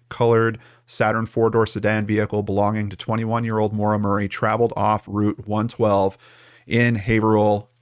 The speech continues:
New Hampshire, not North Hampshire, and became stuck. The roads in that area of northern New Hampshire were snow covered at the time.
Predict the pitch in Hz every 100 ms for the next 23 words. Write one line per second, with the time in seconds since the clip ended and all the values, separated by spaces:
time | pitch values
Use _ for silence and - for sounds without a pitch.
0 | _ - - 110 123 101 95 - 110 127
1 | _ - 107 - 107 98 - 95 92 98
2 | 123 - - - - - - 110 107 107
3 | - 175 - 107 101 - - 107 - -
4 | - - 104 113 117 117 113 107 120 117
5 | 123 123 123 120 120 117 117 123 123 -
6 | 131 101 - 120 117 123 123 120 - -
7 | 143 156 170